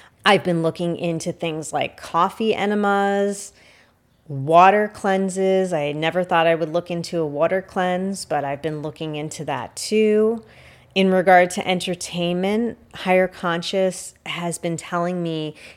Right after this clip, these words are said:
to take that hour or hour and a half before bed to find soul expanding, deeper meaning,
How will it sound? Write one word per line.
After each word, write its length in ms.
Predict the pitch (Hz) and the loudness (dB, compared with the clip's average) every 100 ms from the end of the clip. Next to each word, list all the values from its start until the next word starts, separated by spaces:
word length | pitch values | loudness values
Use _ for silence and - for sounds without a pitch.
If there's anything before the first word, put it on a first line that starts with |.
| - | -12
to 100 | 170 | -8
take 300 | - 175 175 | -4 -4 -2
that 240 | 170 160 - | 0 0 2
hour 640 | 160 156 160 160 156 156 - | 4 4 2 0 0 -2 -4
or 240 | 156 151 | -6 -4
hour 260 | 147 151 156 | -2 -2 -4
and 120 | 156 | -6
a 20 | |
half 440 | 143 151 143 143 | -8 -6 -6 -6
before 360 | - 135 - 151 | -12 -10 -6 -4
bed 480 | 151 147 143 139 143 - - _ | -2 -2 -2 -4 -10 -16 -20 _
to 120 | - 175 | -6 -4
find 360 | 180 160 156 | 0 0 0
soul 380 | - - 180 170 | -2 2 4 2
expanding, 720 | 175 - - 160 156 156 151 143 | -2 -6 -2 0 0 -4 -4 -6
deeper 360 | - 160 - 165 | -6 -6 -4 -4
meaning, 600 | 156 156 151 151 147 | -4 -4 -6 -8 -10